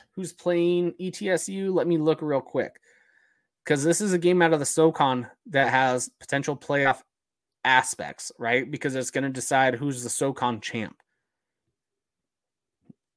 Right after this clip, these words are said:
Come on, where is it? So Mercer.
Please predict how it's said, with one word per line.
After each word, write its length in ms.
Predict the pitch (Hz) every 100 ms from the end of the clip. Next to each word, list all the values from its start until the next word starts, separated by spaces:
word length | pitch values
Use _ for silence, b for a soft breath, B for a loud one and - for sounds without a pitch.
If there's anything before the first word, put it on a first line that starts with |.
| _
Come 160 | 107
on, 160 | 104 104
where 220 | 135 131
is 360 | - 123 123 117
it? 260 | 120 120 - b b
So 140 | b 156
Mercer. 500 | 180 196 - -